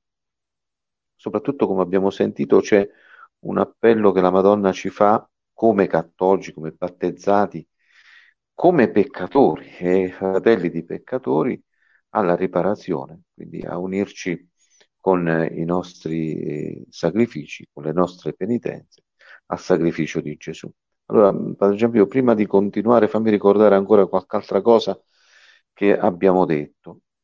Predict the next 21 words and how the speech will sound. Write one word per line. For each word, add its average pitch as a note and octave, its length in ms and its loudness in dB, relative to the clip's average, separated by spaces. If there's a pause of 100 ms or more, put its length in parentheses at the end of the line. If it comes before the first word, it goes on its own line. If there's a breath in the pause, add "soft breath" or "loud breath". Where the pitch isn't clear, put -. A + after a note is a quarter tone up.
(120)
Eh, F#2+ 400 -8
Padre F2 320 -4
Pio B2+ 280 4
diceva: E2+ 340 0
"La E2 140 2
croce A2+ 480 4
o F2+ 120 -10
la D#2+ 120 -2
porti F#2 500 0
o D#2+ 60 -16
la F2+ 140 -16
trascini", A2 680 -6 (1160 soft breath)
e F#2 160 4
in F#2 380 -4
paradiso F#2 640 2
ci F2+ 140 -6
saranno E2+ 840 -2 (680)
due F#2 220 0
categorie E2 480 -2
di D#2+ 120 -6
persone, E2 680 -4